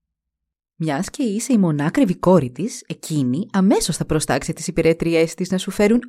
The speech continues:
ό,τι ζήτησες, αλλά εσύ να της πεις ότι θέλεις να σου τα φέρει η ίδια. Εκείνη τότε θα σηκωθεί και θα πάει να σου φέρει τα σίκα και τα αμύγδαλα.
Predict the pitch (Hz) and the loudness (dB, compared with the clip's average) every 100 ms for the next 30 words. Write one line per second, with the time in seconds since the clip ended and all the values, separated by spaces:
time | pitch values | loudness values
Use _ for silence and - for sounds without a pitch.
0 | _ 330 403 294 254 196 - 156 160 156 | _ 0 0 0 0 0 -4 -8 -10 -12
1 | - _ _ 160 147 139 131 - 202 143 | -16 _ _ -4 -4 -4 -6 -2 -2 -2
2 | 262 _ 170 - 151 - 190 254 - 180 | -8 _ -6 -4 -8 -6 -6 -4 -6 -2
3 | 170 220 269 214 - 147 - 220 170 127 | 0 0 0 -2 -2 -2 2 2 2 -2
4 | 165 220 127 135 135 - _ _ _ _ | 0 0 0 -6 -8 -14 _ _ _ _
5 | _ - 143 - 160 269 - 139 123 170 | _ -10 -8 -4 -2 -2 0 -2 -2 -10
6 | 185 226 220 - 196 - 349 - _ _ | -6 -6 -4 -2 -4 -2 -4 -4 _ _
7 | - 170 151 156 185 220 185 - 170 185 | -6 -4 0 2 2 0 -4 0 0 0
8 | 160 - 160 160 160 147 156 151 123 123 | -4 -4 -6 -6 -4 -2 -2 -2 -4 -10
9 | 120 - | -10 -14